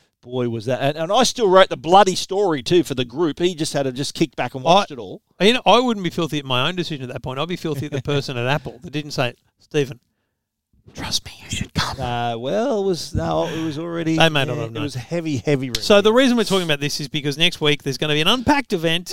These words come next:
Speaker 1: Yay.
Speaker 2: and all the rumours, all the speculation, all the, uh, Evan Blass leaks indicate a very strong new design from Samsung for the
Speaker 1: Yeah.
Speaker 2: Galaxy S twenty-one, S twenty-one Plus, and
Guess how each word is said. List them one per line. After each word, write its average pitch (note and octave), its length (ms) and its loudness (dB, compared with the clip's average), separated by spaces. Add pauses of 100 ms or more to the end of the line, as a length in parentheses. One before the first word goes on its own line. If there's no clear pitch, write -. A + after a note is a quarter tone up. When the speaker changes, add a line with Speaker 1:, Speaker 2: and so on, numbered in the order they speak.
(120)
Speaker 1:
Yay. F3 540 0
Speaker 2:
and C#3 100 -8
all A3+ 200 4
the F3+ 100 -2
rumours, E3 640 0
all F#3+ 180 -2
the F3 80 -4
speculation, D3+ 560 -2
all F3 160 -6
the, C#3+ 420 -4
uh, C3+ 400 -8
Evan D3+ 280 0
Blass C3+ 320 2
leaks D3 480 -2
indicate C#3+ 500 -2 (100)
a D#3 60 -2
very D3 340 -2
strong C#3 680 -8
new C#3+ 220 -12
design C3 580 -6
from B2 520 -8
Samsung B2+ 520 -8
for C#3 160 -10
the C3 60 -6
Speaker 1:
Yeah. - 120 -4
Speaker 2:
Galaxy F#3+ 300 -2
S F3+ 120 0
twenty-one, D3+ 440 -2 (300)
S - 120 0
twenty-one C#3+ 420 -6
Plus, - 420 -2 (360)
and D3 360 -4